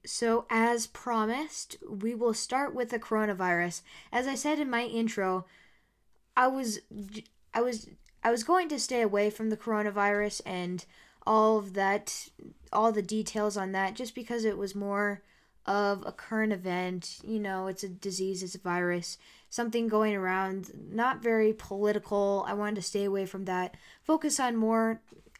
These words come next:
on other topics such as impeachment, all of those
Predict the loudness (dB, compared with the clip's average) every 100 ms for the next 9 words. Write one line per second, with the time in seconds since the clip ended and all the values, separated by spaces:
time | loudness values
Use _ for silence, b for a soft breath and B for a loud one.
0 | _ 2 2 4 2 2 0 0 0 -2
1 | -2 -2 -2 -4 -6 -6 -8 -6 -6 -8
2 | -10 b b b b 2 4 4 2 2
3 | 2 0